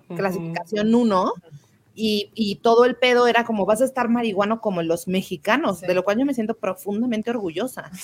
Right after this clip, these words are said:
Speaker 1: Claro,
Speaker 2: Pero también
Speaker 1: sí.
Speaker 2: era un tema como de racismo y de criminalidad y de, pues,
Speaker 1: Eh, la,
Speaker 2: todo.
Speaker 1: sí, la, sí, la ilegalizaron en Estados Unidos para poder discriminar in-, inmigrantes.
Speaker 2: Según
Speaker 1: Fin.
Speaker 2: yo fue Nixon.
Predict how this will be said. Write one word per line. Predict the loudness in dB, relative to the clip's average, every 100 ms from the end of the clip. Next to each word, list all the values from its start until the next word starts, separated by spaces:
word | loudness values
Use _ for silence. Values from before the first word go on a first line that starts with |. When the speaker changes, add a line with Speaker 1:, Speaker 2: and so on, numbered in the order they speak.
| -10
Speaker 1:
Claro, | -6 -6 -6 -10 -2
Speaker 2:
Pero | 2
también | 4 4 4
Speaker 1:
sí. |
Speaker 2:
era | 4
un | 0
tema | -2 -2
como | 0 2
de | 2
racismo | 2 0 -4 -2 0
y | 0
de | 0
criminalidad | -4 -6 -6 -4 0 0 0 2 2 2
y | 0
de, | 2 2 4 2 -2 -6 -10 -6
pues, | -2
Speaker 1:
Eh, | 4
la, | 6
Speaker 2:
todo. | 4
Speaker 1:
sí, | 0 0 -2
la, | -2 -2
sí, | 0 2
la | 4
ilegalizaron | 4 2 -2 -4 -4
en | -4
Estados | -4 -4
Unidos | -2 -4 -6 -12 -20 _ _ _ _ -20 _
para | 4 6 6 0 0
poder | 0 2 2
discriminar | 0 -6 -6 -6 -4 -4 -4 -4 -6
in-, | -8 -8 -10
inmigrantes. | -10 -8 -8 -10 -14 -18 -18 _
Speaker 2:
Según | -2 2 2
Speaker 1:
Fin. | 0
Speaker 2:
yo | -2
fue | -2
Nixon. | -2 -2 -6 -8